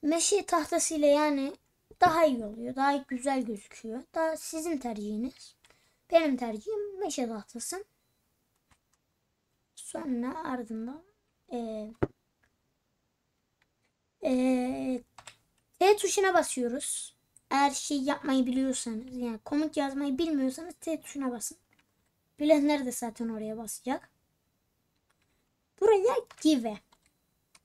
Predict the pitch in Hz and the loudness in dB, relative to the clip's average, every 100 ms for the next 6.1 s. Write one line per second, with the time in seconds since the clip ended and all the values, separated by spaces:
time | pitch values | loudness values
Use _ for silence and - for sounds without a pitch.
0 | _ _ _ _ - _ _ _ _ _ | _ _ _ _ -20 _ _ _ _ _
1 | _ _ _ _ _ 269 277 254 269 285 | _ _ _ _ _ 0 2 2 2 2
2 | 285 277 240 277 262 262 247 370 381 269 | 0 -2 -4 -6 -2 -2 -2 -4 0 0
3 | - 196 _ _ _ _ _ _ _ _ | -2 -14 _ _ _ _ _ _ _ _
4 | _ _ _ _ - 320 - - 277 - | _ _ _ _ -10 -8 -4 4 4 4
5 | - 240 233 240 392 403 - 294 262 240 | -4 -2 -2 -6 -6 -6 -4 -2 0 0
6 | 254 | -2